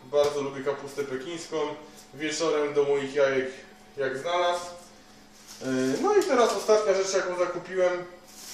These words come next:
której nie było w poprzednich filmach, to słodkie ziemniaki. E, słodkie ziemniaki możecie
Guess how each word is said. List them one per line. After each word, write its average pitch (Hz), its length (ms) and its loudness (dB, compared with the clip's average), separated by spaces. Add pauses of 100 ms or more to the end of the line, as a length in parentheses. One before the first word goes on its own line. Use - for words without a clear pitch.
(760)
której 151 420 2
nie 156 100 -2
było 160 300 4
w 139 80 -4
poprzednich 139 500 -4
filmach, 143 360 0 (1040)
to 196 400 8 (1600)
słodkie 202 400 2
ziemniaki. 175 580 -2 (1400)
E, 135 40 0 (680)
słodkie 220 280 4
ziemniaki 208 400 0
możecie 196 400 0